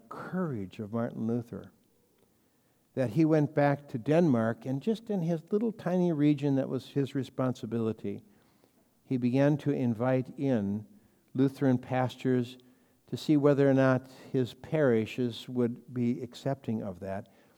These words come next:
But then this guy by the name of Christian, Christian the second, who was the, uh, the king of Denmark, he got in some big-time trouble, killed a bunch of nobles up in Sweden,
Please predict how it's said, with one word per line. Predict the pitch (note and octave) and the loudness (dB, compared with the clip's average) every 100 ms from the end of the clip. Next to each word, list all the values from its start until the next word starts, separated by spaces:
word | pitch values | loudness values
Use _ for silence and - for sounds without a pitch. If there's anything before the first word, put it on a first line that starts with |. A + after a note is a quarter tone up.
| _ _ | _ _
But | - B2+ | -4 4
then | F3+ A#3+ G3 C3 | 8 8 6 2
this | D3 D3+ - - | 2 2 0 -6
guy | C#3+ D#3 E3 | 2 4 6
by | D3 C#3+ | 8 6
the | C#3 | 8
name | C#3+ C#3 | 6 6
of | B2 | 2
Christian, | - F#3+ - - B2 C3 B2 - - | 2 0 0 0 2 2 0 -10 -6
Christian | D3 - C3 | -4 -2 -2
the | B2 | -2
second, | - D3+ D3 B2 A#2 - - _ _ _ _ | -2 -2 0 -2 -2 -8 -20 _ _ _ _
who | D3+ | 6
was | D3 C#3+ - | 8 8 6
the, | C#3 C3 C3 | 6 8 6
uh, | A#2 A2 - - - | 4 0 -10 -20 -10
the | B2+ | -10
king | - D#3+ C#3 A#2+ B2 A#2 - _ - | 0 4 6 4 2 -4 -16 _ -6
of | A#2+ G2+ | -4 -2
Denmark, | A#2+ A#2 A#2 A2+ A#2+ - - _ _ _ _ _ | 0 2 4 2 0 -6 -20 _ _ _ _ _
he | D#3 | 0
got | C3 B2 | 4 6
in | B2 | 4
some | A#2 A#2+ A2 | 2 -2 0
big-time | G#2 C3 B2+ A#2 G#2+ | 2 0 0 -2 -2
trouble, | - A2+ A2 A2+ | -2 -4 -2 -6
killed | - D3 A#2+ | 2 4 4
a | |
bunch | F#2 A#2+ A#2+ - | 2 0 0 -4
of | G2+ | -4
nobles | A2 A#2 A2 G2+ | 0 0 0 -2
up | A#2 - | -4 -6
in | G2 | -10
Sweden, | - - C3 A#2 A2+ | -8 -2 0 0 -2